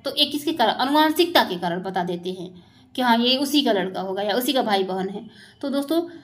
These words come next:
जीवित प्राणियों में जीन बहुत ही शक्तिशाली है। डीएनए से जो है डीऑक्सीराइबोन्यूक्लिक एसिड से जीन का निर्माण होता है और जो जीवित प्राणी होते हैं उसमें जीन जो है बहुत ही शक्तिशाली होता है,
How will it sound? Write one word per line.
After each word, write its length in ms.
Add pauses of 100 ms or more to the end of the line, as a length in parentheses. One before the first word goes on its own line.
(160)
जीवित 320
प्राणियों 300
में 160
जीन 300
बहुत 340
ही 120
शक्तिशाली 540
है। 160
डीएनए 360
से 140
जो 120
है 100
डीऑक्सीराइबोन्यूक्लिक 1200
एसिड 220
से 280 (600)
जीन 220
का 80
निर्माण 300
होता 220
है 300 (340)
और 80
जो 120
जीवित 320
प्राणी 240
होते 300
हैं 260
उसमें 340
जीन 280
जो 120
है 140
बहुत 340
ही 180
शक्तिशाली 580
होता 280
है, 300